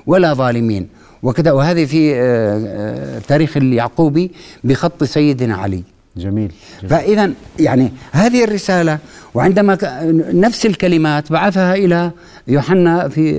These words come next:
Speaker 1: آه، أسقف، آه، إيلة
Speaker 2: اللي هي
Speaker 1: العقبة،
Speaker 2: العقبة حاليًا.
Speaker 1: وأذرح والجرباء اللي في معان.
Speaker 2: نعم.
Speaker 1: كتب لهم مثل هذا الكتاب تقريبًا. إذا النبي عليه الصلاة والسلام أعطى ال-، العهود والمواثيق وحافظ عليها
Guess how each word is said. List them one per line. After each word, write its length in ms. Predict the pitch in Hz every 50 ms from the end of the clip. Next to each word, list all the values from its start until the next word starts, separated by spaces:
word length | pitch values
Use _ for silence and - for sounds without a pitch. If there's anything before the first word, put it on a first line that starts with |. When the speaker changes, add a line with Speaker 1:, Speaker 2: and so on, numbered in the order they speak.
| 135
Speaker 1:
آه، 720 | 131 120 104 104 101 87 87 85 95 98 98 85 92 -
أسقف، 420 | - - - - 160 139 - - 143
آه، 360 | 127 120 101 98 98 - - - -
إيلة 260 | 165 170 127 104 92 - - - - - -
Speaker 2:
اللي 140 | 139 135 120
هي 60 | -
Speaker 1:
العقبة، 280 | 135 135 127 123 120
Speaker 2:
العقبة 420 | 110 113 117 135 - - 127 107 110
حاليًا. 220 | - - 113 143
Speaker 1:
وأذرح 520 | 175 190 214 226 185 185 214 196 135 131 170
والجرباء 520 | 196 180 156 151 175 165 165 180 196 185
اللي 140 | 190 175 156
في 80 | 180
معان. 360 | 190 202 196 262 262 202 123 - - - _ -
Speaker 2:
نعم. 120 | 90 85 - - _ _ - - - - - 127
Speaker 1:
كتب 320 | - - 214 208 220 175
لهم 260 | 190 214 214 208 208 196
مثل 220 | 185 - 226 226
هذا 160 | 247 277 269
الكتاب 500 | 294 262 - 294 - 302 240 165 - -
تقريبًا. 440 | - 131 - - 127 120 95 92 87 92 - - - - - - - - - - - - -
إذا 240 | 175 165 180 156 - - -
النبي 300 | 160 165 185 185 226 247
عليه 160 | 196 196 202
الصلاة 200 | 202 180 - 190
والسلام 340 | 185 160 - - 202 214 196 170
أعطى 300 | 190 180 165 156 - 160
ال-، 240 | 156 147 143 135
العهود 760 | 127 123 117 123 120 117 113 160 165 139 165 170 139 110 92 - - - - - - - - -
والمواثيق 680 | 139 156 165 175 170 170 170 156 - - 190 196 190 -
وحافظ 600 | 151 143 - - 208 233 233 208 202 220 185 190
عليها 520 | 185 190 202 208 202 170 117 107 95